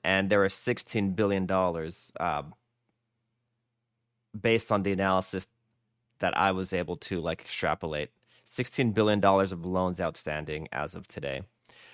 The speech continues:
So the way I, I, I'm trying a new thing, uh, with drawings. I think it helps out a lot. I love you guys' feedback. But, uh, uh, what I've done is I've made some basic drawings to outline, like, the flow of data. So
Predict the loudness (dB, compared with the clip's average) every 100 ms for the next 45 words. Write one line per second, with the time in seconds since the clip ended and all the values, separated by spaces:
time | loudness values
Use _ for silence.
0 | -20 _ _ _ _ _ _ _ _ _
1 | _ 2 4 8 8 8 6 4 6 6
2 | 4 0 _ -4 -2 2 4 4 4 4
3 | 4 4 2 4 4 2 -4 0 2 2
4 | 2 0 -4 -4 -4 -6 _ -8 -4 -2
5 | -2 -2 -2 -2 -4 -4 -6 -6 -8 -10
6 | -10 -10 -8 -4 -2 -4 -4 -4 -2 -2
7 | -4 -10 -4 -2 -2 -4 _ _ 0 4
8 | 6 6 2 -16 -4 4 6 4 0 -6
9 | 0 0 0 -4 -6 -8 _ -4 -2 -2
10 | -2 2 2 2 0 2 2 2 -2 -2
11 | -6 -8 -8 -4 -2 -2 -6 -6 -6 -8
12 | -2 2 2